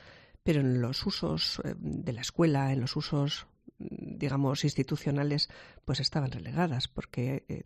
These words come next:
durante el franquismo esto fue así. Y ahora lo que vemos es que cuarenta años más tarde, eh,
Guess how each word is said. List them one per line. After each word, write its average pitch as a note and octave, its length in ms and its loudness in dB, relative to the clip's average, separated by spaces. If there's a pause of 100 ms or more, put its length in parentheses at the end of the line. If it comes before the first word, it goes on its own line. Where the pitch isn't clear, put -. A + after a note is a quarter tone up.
(160)
durante B2 260 -2
el C3 60 -2
franquismo C3 460 -2
esto - 340 -2 (120)
fue C#3+ 220 0
así. - 280 2 (600)
Y E3+ 80 4
ahora G#3+ 260 4
lo F3+ 100 4
que C3 140 2
vemos D3+ 480 2 (240)
es - 120 0
que - 120 -6
cuarenta A#2+ 400 -4
años B2+ 260 -4
más D3 180 0
tarde, C#3 380 0 (680)
eh, E3 220 -2